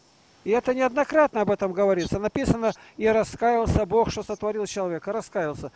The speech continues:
"Раскаиваться Бог не может. Раскаивается тот, кто не знает в чём. Ты женился, она хорошая, а потом из ангела превратилась в ведьму".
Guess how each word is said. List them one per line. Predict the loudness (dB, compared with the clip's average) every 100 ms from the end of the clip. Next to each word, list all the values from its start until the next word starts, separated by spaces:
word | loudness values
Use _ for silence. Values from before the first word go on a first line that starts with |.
| -20 -20 -8
"Раскаиваться | -6 -6 -2 0 0 -2 0
Бог | 0 0 -2
не |
может. | -2 0 0 -2
Раскаивается | -8 -10 -2 -2 0 -2 -4 -4
тот, | -4
кто | -4 -6
не | -4
знает | -6 -4 -2 -2
в | -6
чём. | -8 -8
Ты | -6
женился, | -6 -4 -4 -4 -4
она | -4
хорошая, | -4 -2 -2 -2 -6 -6 _ _
а | -10
потом | -6 -2 -2 0
из | -2 0
ангела | 0 0 -2 -2
превратилась | -2 -2 -4 -4 -2 -4
в |
ведьму". | -2 -2 -2 -4 -8